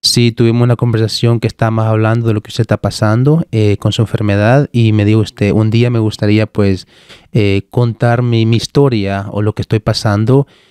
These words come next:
y deberías hacer un podcast. Y le dije, Algún día lo voy a hacer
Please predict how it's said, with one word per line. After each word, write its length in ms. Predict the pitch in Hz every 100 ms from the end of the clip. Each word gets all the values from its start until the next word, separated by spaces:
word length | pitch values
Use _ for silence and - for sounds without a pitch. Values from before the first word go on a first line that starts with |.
| _
y 120 | - 120
deberías 420 | 120 110 123 131
hacer 160 | 120
un 80 | 117
podcast. 500 | 101 139 151 123 110
Y 60 | 110
le 120 | 107
dije, 380 | 104 107 104 98
Algún 400 | - 107 101 110
día 160 | 107 113
lo 100 | 110
voy 120 | 110
a 40 |
hacer 500 | 104 - 113 135 160